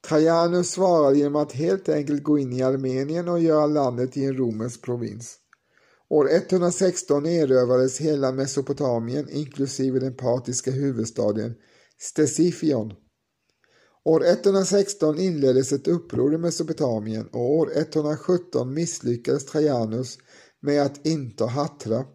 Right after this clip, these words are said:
Samtidigt gjorde judarna i Cyrenica uppror, varefter oroligheterna spred sig till provinserna Egyptus och Cyprus.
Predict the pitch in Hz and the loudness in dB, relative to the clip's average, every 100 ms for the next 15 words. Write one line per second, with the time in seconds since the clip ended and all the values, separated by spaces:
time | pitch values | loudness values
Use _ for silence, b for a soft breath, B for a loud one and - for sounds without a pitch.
0 | _ _ - 185 190 151 156 156 156 156 | _ _ -4 0 0 2 2 4 4 4
1 | 156 160 185 160 113 117 123 113 143 139 | 4 4 2 2 0 -2 -2 -2 -2 -4
2 | - 139 139 127 120 139 165 170 170 b | -2 0 2 0 -2 -2 0 -2 -4 b
3 | b b - 165 - - 104 110 117 b | b b -2 -2 -2 -2 0 0 -6 b
4 | b b - 143 151 147 160 175 160 147 | b b 0 2 2 0 2 4 4 4
5 | 127 135 131 127 131 147 - 131 120 117 | 2 2 0 0 -2 -2 -2 -2 -2 -2
6 | 113 120 113 135 123 113 110 110 113 - | -6 -6 -2 -2 0 -4 -6 -8 -8 -4
7 | 123 127 143 139 160 170 - - 131 139 | -4 -2 -4 -2 -2 -2 -4 -2 -2 -2
8 | - 113 110 110 127 - | -2 -2 -2 -8 -8 -12